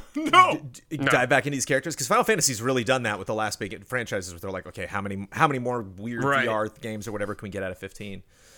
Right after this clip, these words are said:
Speaker 2: Um, where, yeah, I don't recall that from previous Dragon Quests, if it was like, "All right, we're at least gonna get two or three little side projects." Um, Dragon Quest Keshi Keshi, let us not forget.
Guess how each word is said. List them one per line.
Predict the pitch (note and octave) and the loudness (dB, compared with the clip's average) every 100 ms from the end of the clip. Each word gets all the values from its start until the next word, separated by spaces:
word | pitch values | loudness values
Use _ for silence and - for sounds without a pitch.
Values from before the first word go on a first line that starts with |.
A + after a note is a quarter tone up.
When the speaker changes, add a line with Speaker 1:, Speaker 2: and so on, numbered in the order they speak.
| - - - | -20 -20 -12
Speaker 2:
Um, | G2+ G2 F#2 F2 _ - | -8 -8 -10 -14 _ -6
where, | A#2 | -2
yeah, | A#2+ | 0
I | G2 | -2
don't | A#2 A#2 F2 | -4 -6 -8
recall | G#2 A2 G#2 | -6 -4 -4
that | F#2 | -6
from | F#2 | -8
previous | G2+ F2+ - | -10 -10 -6
Dragon | F#2+ F#2 | -6 -6
Quests, | - E2+ - - | -10 -10 -10 -12
if | F#2+ | -14
it | F2+ | -14
was | F2+ | -12
like, | E2+ E2 - | -12 -10 -2
"All | C#3 | 0
right, | F#2 F2+ | 0 -2
we're | G#2+ | -6
at | |
least | C3 A#2+ | -4 -4
gonna | G#2+ | -4
get | F#2+ G2 | -6 -8
two | - | -8
or | A2 | -8
three | - G#2+ | -6 -8
little | F#2+ F2+ | -8 -8
side | G2 F2 | -6 -6
projects." | G2 F2+ F#2 E2+ - - _ _ - _ _ _ _ | -8 -10 -8 -10 -10 -12 _ _ -20 _ _ _ _
Um, | A#2 G#2 F#2+ F#2 E2 - - _ _ - | -6 -4 -4 -8 -14 -20 -20 _ _ 0
Dragon | D3 C3+ | 0 2
Quest | - D3+ - - | 2 2 2 -2
Keshi | - D#3 C3 | 0 0 -2
Keshi, | - C#3+ D#3+ A2+ A#2 G#2 | -2 0 0 -4 -8 -6
let | G2+ | -4
us | G2+ | -2
not | A2 G2 | -4 -4
forget. | G2 F2+ F2 - | -6 -6 -6 -8